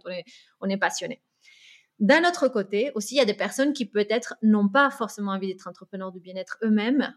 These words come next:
mais qui pensent qu'il suffit, en fait, de prendre les vieilles méthodes marketing de tous les entrepreneurs et leur mettre du vert et du bleu et dire, « Ça, c'est fait pour des <laughs> entrepreneurs du bien-être. » Et voilà, et c'est magnifique. Et donc, on va, en fait, retoucher un petit peu le,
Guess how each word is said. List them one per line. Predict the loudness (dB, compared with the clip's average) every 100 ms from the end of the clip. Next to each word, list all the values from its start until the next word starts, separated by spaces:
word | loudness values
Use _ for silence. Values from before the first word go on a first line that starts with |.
| -4
mais | -4
qui | -2 -2
pensent | 0 0 -2
qu'il | -8 -10
suffit, | -2 -2 -2 2 2
en |
fait, | 2 0 -2 -8 _ _ -2
de |
prendre | -2 2 2 2 0 -2
les | -4
vieilles | 2 2 4
méthodes | 2 2 0
marketing | -2 -4 -6 -6 0 2 2
de | 2
tous | -2 -2
les | 0 2
entrepreneurs | 0 -4 -6 -2 2 2 0 -6
et | 0
leur | 2 2
mettre | 0 -2 -4 -2
du | 0
vert | 2 0 0
et | -2
du | -4
bleu | -2 0 2
et |
dire, « | 0 -2 -4
Ça, | -4
c'est | -4 -4
fait | -6
pour | -4 -4
des | -2
<laughs> | -2
entrepreneurs | -2 -4 -6 -4 -2
du | -2
bien-être. » | -4 -6 -2 -2 -2 -4 -6 -20 -4 2
Et | 4
voilà, | 4 4
et | 2
c'est | 2
magnifique. | 2 2 0 0 -2 0
Et | 0
donc, | 0 0
on | 0 0
va, | 2 4 4 0 -12 _
en | -4 -2
fait, | 0 -2 -4
retoucher | -2 0 0 -2 0
un | 0
petit | 0 0
peu | 0
le, | 0